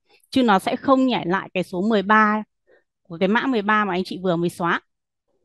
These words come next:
Và nhiều anh chị vẫn đang hiểu sai ở cái phần đó. Và nếu mà trong trường hợp mà anh chị đang có hai cái data mã nó đồng bộ nhau mà chẳng may mình bị mất một cái, vô tình mình xóa đi chẳng hạn,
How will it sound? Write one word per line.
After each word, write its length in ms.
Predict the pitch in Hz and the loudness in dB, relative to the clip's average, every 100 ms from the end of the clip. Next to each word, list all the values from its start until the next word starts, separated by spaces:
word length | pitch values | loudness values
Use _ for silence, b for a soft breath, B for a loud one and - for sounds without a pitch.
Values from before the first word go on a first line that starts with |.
| _ - | _ -6
Và 60 | |
nhiều 180 | 202 202 | -2 0
anh 120 | 196 | -2
chị 140 | 196 190 | -4 -6
vẫn 180 | 208 | -6
đang 220 | 202 214 214 | -2 -2 0
hiểu 220 | 202 160 | 0 0
sai 320 | - 214 208 | -2 -2 0
ở 100 | 156 - | -4 -6
cái 100 | 165 | -6
phần 200 | 196 175 | -2 2
đó. 240 | 165 302 _ _ _ _ _ _ _ _ _ _ _ _ _ _ _ _ _ _ _ _ _ _ _ _ _ _ _ _ _ _ _ _ - | 2 2 _ _ _ _ _ _ _ _ _ _ _ _ _ _ _ _ _ _ _ _ _ _ _ _ _ _ _ _ _ _ _ _ 0
Và 80 | 220 | 2
nếu 200 | 208 208 | 4 6
mà 120 | 254 | 4
trong 180 | 247 262 | 2 0
trường 220 | 247 214 | 0 2
hợp 180 | 208 185 | 2 0
mà 160 | 190 190 | -2 -6
anh 120 | 190 | -4
chị 160 | 208 - | -6 -6
đang 200 | 214 220 | -2 -2
có 180 | 208 185 | 2 0
hai 260 | 196 226 220 | 2 -2 -2
cái 120 | 185 | -2
data 420 | 196 208 220 214 | -4 -2 -2 -2
mã 220 | 196 202 240 | -2 -4 -4
nó 80 | 226 | -4
đồng 220 | 214 196 | -4 -4
bộ 120 | 190 | -6
nhau 200 | 202 214 185 - _ | -2 -2 -4 -14 _
mà 240 | 196 185 175 | -6 -4 -2
chẳng 300 | 202 165 185 | -4 -4 -2
may 220 | 202 202 | 0 0
mình 400 | 196 180 170 165 | -2 -2 -2 -6
bị 260 | 180 - 175 | -10 -8 0
mất 180 | 233 302 _ | 2 2 _
một 180 | - 185 _ | -8 -8 _
cái, 500 | 175 170 170 185 262 202 | -2 0 0 -2 -4 -4
vô 120 | 214 | 0
tình 220 | 208 185 | 2 2
mình 140 | 175 | 2
xóa 320 | 165 180 175 202 | 0 0 0 2
đi 160 | 214 | 0
chẳng 120 | 190 | 0
hạn, 120 | 185 | -2